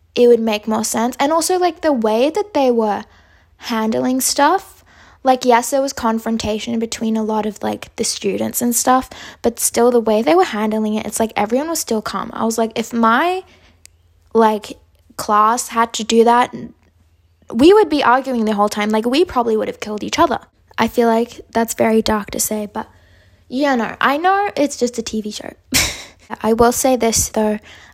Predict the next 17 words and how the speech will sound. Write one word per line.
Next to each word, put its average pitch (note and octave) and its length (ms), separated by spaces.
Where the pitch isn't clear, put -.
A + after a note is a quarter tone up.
I A3 80
feel A3+ 240
like A3+ 220
probably A3+ 360
the B3+ 140
reason G#3+ 480
it G#3+ 180
got G3 220
cancelled G3+ 580
was G#3 400
the B3 100
whole D#4 220
point B3+ 340
of A#3+ 100
the A#3 120
show G#3+ 420
was, G#3 560